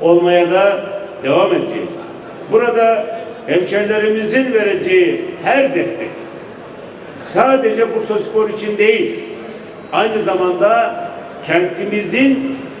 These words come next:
birliğini ve dayanışmasını güçlendirmek adına da son derece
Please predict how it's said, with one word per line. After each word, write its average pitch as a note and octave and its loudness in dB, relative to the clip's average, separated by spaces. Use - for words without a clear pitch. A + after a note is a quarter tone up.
birliğini F3 6
ve D#3+ 0
dayanışmasını F#3 0
güçlendirmek G3 0
adına F#3+ 0
da A#3 2
son A#3+ 0
derece F3+ 2